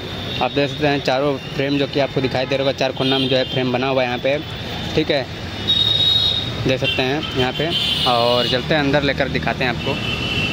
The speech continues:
ये देख रहे हैं बांस का जो है यहाँ पे बनाया जा रहा है, आगे मंच के लिए यहाँ पे काटा जा रहा है फिलहाल में। ये देखिए,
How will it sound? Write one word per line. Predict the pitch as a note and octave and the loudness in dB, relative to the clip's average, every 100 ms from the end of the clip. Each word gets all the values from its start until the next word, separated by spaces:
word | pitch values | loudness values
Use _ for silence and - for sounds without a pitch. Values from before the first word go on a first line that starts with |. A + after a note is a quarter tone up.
| - - - - - - - - - - F#2 F#2 F#2+ - - - - - - - - - - - | 0 0 0 0 0 0 0 0 0 0 0 -2 -2 -2 -4 -6 -6 -6 -6 -6 -6 -6 -6 -4
ये | - | 0
देख | B2+ C3+ | 2 2
रहे | C#3+ | 2
हैं | C#3+ | 2
बांस | B2+ C3 - | 2 2 0
का | C#3 | 0
जो | C3 | 2
है | C3 C3 | 2 2
यहाँ | B2+ | 0
पे | C3 | 0
बनाया | A#2+ B2 | 0 0
जा | B2+ B2 | 0 0
रहा | B2 | 0
है, | C3+ - B2+ | -2 -4 -2
आगे | A#2+ B2+ | 0 0
मंच | B2+ B2+ | 0 -2
के | - B2+ | -2 0
लिए | B2+ | 2
यहाँ | A#2+ B2 | 0 -2
पे | |
काटा | B2 A#2 C3 | -4 -4 -2
जा | B2 | -2
रहा | A#2+ | -2
है | A#2 | -2
फिलहाल | A2+ B2 | -2 -2
में। | C#3+ - - - - - - - - - - - - - | -4 -6 -10 -8 -8 -8 -8 -8 -8 -4 -2 0 -2 -2
ये | B2 | 0
देखिए, | B2 C3 | 2 2